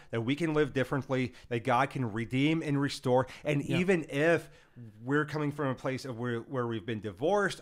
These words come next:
Speaker 1: our marriage is messy, uh, um, that God,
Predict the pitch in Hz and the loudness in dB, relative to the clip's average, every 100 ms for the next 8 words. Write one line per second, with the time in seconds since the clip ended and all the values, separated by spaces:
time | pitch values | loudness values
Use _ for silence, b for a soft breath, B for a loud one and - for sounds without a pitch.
0 | - 127 110 123 170 180 165 - 131 117 | -4 -4 -2 -2 0 -2 -4 -6 -6 -6
1 | - 127 160 - - 165 160 156 B B | -4 0 0 0 -2 0 0 -2 B B
2 | B - 131 117 110 b b b 143 120 | B -6 -2 -2 -2 b b b -4 -4
3 | 107 - B B _ 185 143 135 - 147 | -4 -8 B B _ -6 -2 0 4 6
4 | 165 160 | 8 6